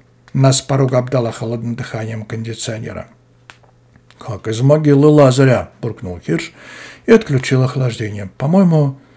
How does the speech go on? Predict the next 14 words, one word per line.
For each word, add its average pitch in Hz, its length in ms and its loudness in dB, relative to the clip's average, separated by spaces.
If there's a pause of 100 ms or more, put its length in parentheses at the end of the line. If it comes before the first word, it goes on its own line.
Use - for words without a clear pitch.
(280)
он 160 160 0
нам 139 140 2
сейчас - 400 -4
уже 123 200 -4
ни 117 120 -4
к 110 120 -14
чему», 101 300 -10
добавил 92 400 -12
он. 92 160 -14 (160)
«Ненавижу 160 440 2
этот 123 240 -2
отвратительный 127 640 -2
искусственный 135 520 -4
воздух. 110 400 -8